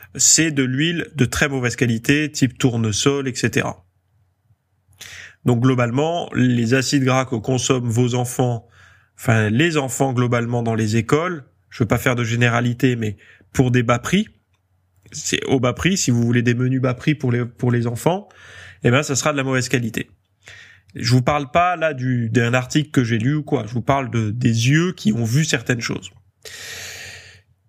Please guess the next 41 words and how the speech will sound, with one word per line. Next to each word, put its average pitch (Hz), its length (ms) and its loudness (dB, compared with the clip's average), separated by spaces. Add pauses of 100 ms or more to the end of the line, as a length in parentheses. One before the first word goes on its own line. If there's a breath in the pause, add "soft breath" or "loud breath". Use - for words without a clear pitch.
(140)
Euh, 120 800 0
et 127 120 2
je 104 100 -2
vais 110 120 4
pas, 127 280 0
euh, 104 220 -4
incriminer 110 520 2
qui 127 140 -6
que - 60 -6
ce - 100 2
soit, 139 480 0
euh, 110 160 -4
et 120 120 -2
certainement 131 460 0
pas 151 140 0
les 131 80 -6
chefs 117 260 -2
cuistots 135 400 2
dans 113 140 -2
les, 104 260 0
dans 113 140 0
les 110 120 0
cuisines 135 360 0
qui 139 120 -2
ne 127 40 2
sont 120 160 0
pas 127 160 2
responsables, 120 720 -2
euh, 110 240 -2
de, 107 200 0
du 120 160 -4
budget 123 340 2
qu'on 131 120 -2
leur 113 160 -2
donne 139 180 2
pour 120 140 -10
faire 120 140 0
des 131 100 2
plats. 117 260 -2
C'est, 120 220 -2
c'est, - 300 -4